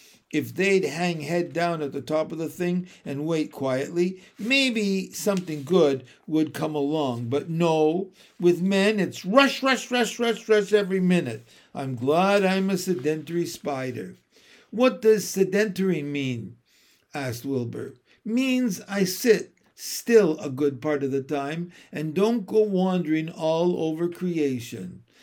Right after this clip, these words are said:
I know a good thing when I see it, and my web is a good thing. I stay put and wait for what comes. Gives me a chance to think." "Well, I'm sort of sedentary myself,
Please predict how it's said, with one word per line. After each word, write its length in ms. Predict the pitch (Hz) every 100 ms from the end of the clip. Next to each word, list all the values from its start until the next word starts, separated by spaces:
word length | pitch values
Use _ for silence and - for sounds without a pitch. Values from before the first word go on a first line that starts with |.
| _ -
I 220 | 202 220
know 320 | 214 208 185
a 40 | 151
good 300 | 135 202 190
thing 260 | 185 185
when 200 | 170 165
I 160 | 156 143
see 340 | - - 196
it, 180 | 143 - -
and 260 | 151 147
my 340 | 147 170 208 220
web 400 | 160 151 151 -
is 220 | 156 135
a 120 | 117
good 420 | 117 131 233 180
thing. 420 | - 190 151 113 - _ _ _
I 220 | 165 202 202
stay 420 | - 214 208 202
put 500 | - 190 226 226 -
and 220 | 143 147
wait 240 | 180 196
for 180 | - 185
what 360 | 165 175 175 -
comes. 520 | 160 135 113 - - _ - _ -
Gives 460 | 202 254 196 170
me 340 | 190 226 233 208
a 160 | 110
chance 560 | - - 175 196 202 175
to 140 | - 196
think." 480 | 185 135 113 - _ _ _ _ - -
"Well, 420 | 143 165 - - -
I'm 260 | 170 214 185
sort 280 | 202 196
of 160 | 165 120
sedentary 600 | - 156 156 151 143 143
myself, 880 | 131 120 113 - 240 175 117 -